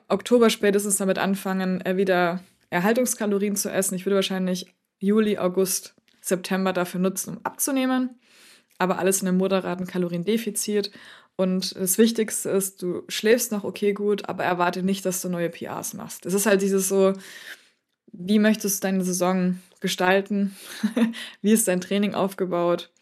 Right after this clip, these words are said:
Da sind wir wieder beim Thema, viele haben gar keinen, was auch nicht schlimm ist, keinen guten Trainingsplan, ballern vielleicht einfach nur.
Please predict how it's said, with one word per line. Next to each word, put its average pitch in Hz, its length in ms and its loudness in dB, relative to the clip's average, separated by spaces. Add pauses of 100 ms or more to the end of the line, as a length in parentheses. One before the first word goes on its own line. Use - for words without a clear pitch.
(500)
Da 180 80 -4
sind 196 140 4
wir 208 40 4
wieder 208 120 4
beim 190 180 4
Thema, 185 380 0
viele 180 320 -2
haben 180 400 -2
gar 170 140 2
keinen, 185 420 -2
was - 160 -2
auch 247 100 0
nicht 240 140 0
schlimm 233 180 -4
ist, 175 180 -4
keinen 185 260 -2
guten 196 200 -2
Trainingsplan, 226 840 -2 (420)
ballern 208 260 2
vielleicht 196 220 0
einfach 190 280 -2
nur. 196 460 0